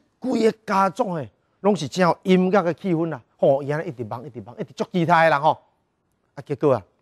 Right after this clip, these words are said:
因囝生出来时阵，伊讲吼：“当我看到阮囝时阵，我一个看到我全吼出来，因为我的梦破碎去啊。”因为像你种弹钢琴的，还是讲有咧扭提琴的人吼，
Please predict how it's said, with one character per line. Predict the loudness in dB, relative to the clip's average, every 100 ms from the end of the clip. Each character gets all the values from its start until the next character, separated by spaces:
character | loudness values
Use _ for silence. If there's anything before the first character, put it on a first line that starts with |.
| _ _ -18
因 | -2
囝 | -2
生 | -2 -6 0 2 2
出 | 0
来 | -2
时 | -2
阵， | -6 -10 _ _ _ _
伊 | -4
讲 | 0 0
吼 | -2 -12 _ _ _
：“当 | 4
我 | 4
看 | 4 4 4
到 | 4
阮 | 4 4
囝 | 4 2
时 | 0
阵， | -4 -8 _ 0
我 | 0
一 | _ -4 4
个 | 4
看 | 4 2 4
到 | 4
我 | 2
全 | 0
吼 | 0 0
出 | 0
来， | -10 -12 _ _ _ _ _ _
因 | -6
为 | 0
我 | 2
的 | 2
梦 | 0 -4 -8 0
破 | 0
碎 | 0 -6
去 | -14
啊。” | -18 _ _ _ _ _ _ _ _
因 | -2
为 | -2 -2
像 | -6 -2
你 | 0
种 | 2 0 -2 -8 _ _
弹 | 0 0
钢 | 2 -2
琴 | -2 -6
的， | -6
还 |
是 | -6
讲 | -4 -4 -4 -6
有 | -4
咧 | -2 -4 -8 _ _ _ _
扭 | -6 -2
提 | 0 0
琴 | -4
的 | -6
人 | -6 -6
吼， | -8